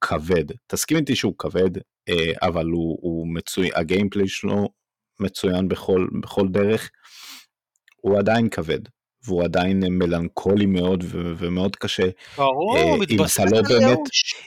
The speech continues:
Speaker 1: אם אתה לא
Speaker 2: ברור.
Speaker 1: באמת מאוהב בסדרה, אז כאילו, קשה לך לחזור אליו כל פעם. אה, בא לי Last of Us, וואי, ללחוץ על הכפתור, טוב, יאללה, נפעיל אותו. כאילו, זה קשה מאוד.
Speaker 2: שלא תבין אותי לא
Speaker 1: אה,
Speaker 2: נכון, זה לא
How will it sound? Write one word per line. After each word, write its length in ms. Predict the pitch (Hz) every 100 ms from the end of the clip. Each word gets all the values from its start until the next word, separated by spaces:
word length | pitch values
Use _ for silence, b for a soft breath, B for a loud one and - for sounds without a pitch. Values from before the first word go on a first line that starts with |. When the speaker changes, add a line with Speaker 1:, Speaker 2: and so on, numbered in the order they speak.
| _ 113
Speaker 1:
אם 160 | 107
אתה 220 | 107 139
לא 80 | 98
Speaker 2:
ברור. 100 | 110
Speaker 1:
באמת 340 | 107 110 110 117
מאוהב 440 | 107 90 92 101
בסדרה, 640 | 104 104 - 82 87 98 110
אז 140 | 95 -
כאילו, 340 | - 85 82 -
קשה 300 | 95 - 113
לך 200 | - 131
לחזור 360 | 110 101 98 92
אליו 140 | 87 82
כל 140 | - 101
פעם. 220 | 95 82 78 85 - 247 -
אה, 60 | - -
בא 240 | 98 110
לי 120 | 120
Last 380 | 127 123 120 -
of 100 | 117
Us, 340 | 131 135 - -
וואי, 240 | 95 104 90
ללחוץ 420 | 90 123 135 -
על 80 | 139
הכפתור, 560 | 135 127 - 151 143 -
טוב, 240 | - 107 101
יאללה, 240 | 92 92 -
נפעיל 380 | 95 - 101 90
אותו. 180 | - - B B B B -
כאילו, 240 | 87 90
זה 120 | 82 -
קשה 260 | 90 -
מאוד. 360 | 113 104 98 98 B B B B B
Speaker 2:
שלא 220 | - - 95
תבין 100 | 92
אותי 160 | 90 87
לא 60 |
Speaker 1:
אה, 40 | 90
Speaker 2:
נכון, 140 | 87
זה 60 | 90
לא 60 | 87